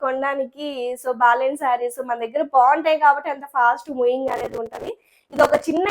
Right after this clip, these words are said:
ఎగ్జాంపుల్ అన్నమాట మీకు. So ఇది వచ్చేసి బ్లూ కలర్ అన్నమాట. వల్లి హ్యాండ్లూమ్స్ ఎప్పుడు ట్రస్టబుల్ అండి మీకు, so అస్సలు భయపడద్దు. So ఇది పళ్ళు and బాడీ పార్ట్ అన్నమాట. So again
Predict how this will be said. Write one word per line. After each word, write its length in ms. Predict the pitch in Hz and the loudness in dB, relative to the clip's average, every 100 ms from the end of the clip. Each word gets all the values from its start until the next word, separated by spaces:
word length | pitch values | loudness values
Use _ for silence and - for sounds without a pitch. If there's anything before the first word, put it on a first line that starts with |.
| 370 | -2
ఎగ్జాంపుల్ 460 | - - 339 330 294 | -2 0 0 0 0
అన్నమాట 320 | 285 277 269 - 262 | 0 -2 -10 -8 -8
మీకు. 240 | 254 - 330 - _ _ _ _ - | -8 -8 -10 -10 _ _ _ _ 0
So 80 | 285 262 | 4 6
ఇది 80 | 254 | 4
వచ్చేసి 420 | 247 285 269 370 539 - _ 220 | 2 -2 -2 0 -2 -4 _ -6
బ్లూ 180 | 254 285 294 | -2 0 2
కలర్ 240 | 285 269 247 | 2 2 0
అన్నమాట. 340 | 233 220 226 339 453 _ _ _ _ | 0 -6 -2 -2 -2 _ _ _ _
వల్లి 220 | 240 277 330 339 | 2 4 2 4
హ్యాండ్లూమ్స్ 420 | 302 294 294 294 262 | 4 4 -2 -2 -4
ఎప్పుడు 240 | - 302 294 | -2 -4 0
ట్రస్టబుల్ 500 | 254 247 - 269 285 262 | -2 -2 -6 -2 0 0
అండి 200 | 240 247 233 | 0 -2 -4
మీకు, 240 | 220 277 285 269 | -6 -4 -4 -6
so 80 | - 240 | -2 -2
అస్సలు 400 | 214 - 277 269 247 226 196 - _ _ _ - | -2 -2 2 4 4 4 -2 -8 _ _ _ -2
భయపడద్దు. 640 | 233 247 262 254 226 226 427 523 _ | 2 2 2 2 0 0 -2 -2 _
So 80 | - 254 | -4 -2
ఇది 120 | 269 285 | -2 -2
పళ్ళు 260 | 254 240 262 254 | -2 2 2 2
and 120 | 262 247 233 | -2 -2 2
బాడీ 260 | 220 233 247 | 2 2 0
పార్ట్ 220 | 240 226 226 | -2 -2 -4
అన్నమాట. 340 | 214 208 202 254 381 - _ _ _ _ _ _ - - | -4 -6 -4 -2 -4 -6 _ _ _ _ _ _ -14 2
So 120 | 254 240 233 233 240 240 | 4 6 4 2 4 4
again 800 | 226 277 339 339 302 302 294 | 2 2 4 4 2 0 0